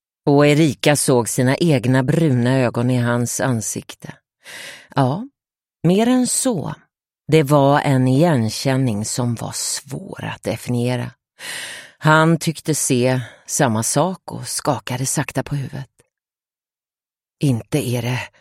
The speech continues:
inte är det", sa han. "Mor,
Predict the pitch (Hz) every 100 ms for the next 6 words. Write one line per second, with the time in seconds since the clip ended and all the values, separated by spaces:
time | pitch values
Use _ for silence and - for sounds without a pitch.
0 | _ _ _ _ _ _ _ _ _ -
1 | - - - - - 156 135 143 - -
2 | - _ _ _ _ _ _ - 127 107
3 | 110 120 - _ _ _ _ _ _ _
4 | _ _ _ _ _ - 202 147 139